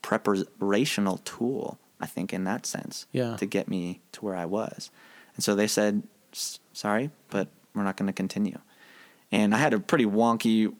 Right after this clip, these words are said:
Speaker 1: weird story in Manchester where I was going through customs. They didn't believe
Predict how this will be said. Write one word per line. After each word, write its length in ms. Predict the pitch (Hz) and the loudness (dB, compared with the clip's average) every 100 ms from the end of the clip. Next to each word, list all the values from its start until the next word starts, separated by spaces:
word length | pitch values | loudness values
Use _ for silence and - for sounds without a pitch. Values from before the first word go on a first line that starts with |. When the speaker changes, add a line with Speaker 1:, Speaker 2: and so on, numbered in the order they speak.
| - | -2
Speaker 1:
weird 280 | 117 113 107 | 2 4 4
story 400 | - 107 110 98 | 2 4 4 4
in 80 | |
Manchester 720 | 101 117 117 120 110 - 104 101 | 4 2 4 2 2 2 2 4
where 280 | 101 95 | 2 2
I 120 | 92 98 | 2 2
was 180 | 98 | 0
going 220 | 98 123 120 | 2 2 2
through 100 | 104 | 0
customs. 640 | - 117 - 113 110 107 | 0 0 2 2 4 2
They 80 | 104 | 2
didn't 160 | 110 | 2
believe 480 | 107 101 110 110 110 | 0 0 2 4 2